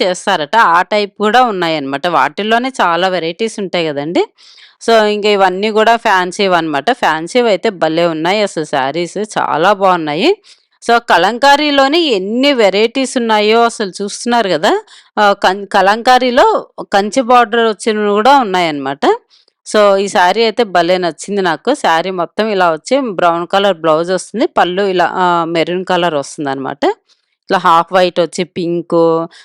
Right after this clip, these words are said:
కలెక్షన్ మాత్రం చాలా బాగుంది. ఈ త్రీ డేస్ డిస్కౌంట్స్ ఉన్నాయి కాబట్టి ఎవరైనా, మ్,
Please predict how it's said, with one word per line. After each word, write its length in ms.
కలెక్షన్ 420
మాత్రం 380
చాలా 400
బాగుంది. 420
ఈ 140
త్రీ 300
డేస్ 320
డిస్కౌంట్స్ 540
ఉన్నాయి 200
కాబట్టి 480
ఎవరైనా, 480
మ్, 420